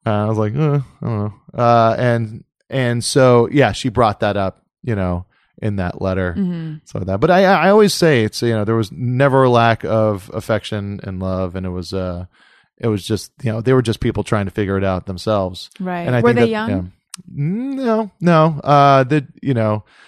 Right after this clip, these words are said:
Speaker 1: Hawaii does kind of put people at an extended adolescence. It's
Speaker 2: Mm-hmm.
Speaker 1: a very, you know, it's a,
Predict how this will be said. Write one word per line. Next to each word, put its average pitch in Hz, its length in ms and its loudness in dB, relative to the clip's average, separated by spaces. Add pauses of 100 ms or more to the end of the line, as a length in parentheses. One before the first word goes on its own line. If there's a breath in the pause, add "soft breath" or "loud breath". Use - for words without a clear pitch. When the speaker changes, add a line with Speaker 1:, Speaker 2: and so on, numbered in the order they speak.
Speaker 1:
Hawaii 247 440 6
does 160 200 4
kind 147 160 -2
of 123 60 -6
put 139 160 -2
people 117 240 -2
at 107 80 0
an 110 160 0
extended 104 400 -4
adolescence. 92 560 -4
It's 185 100 -4
Speaker 2:
Mm-hmm. 117 80 -2
Speaker 1:
a - 20 0
very, 123 300 6
you 107 160 -2
know, 98 300 -2 (380)
it's - 200 -4
a, 107 260 2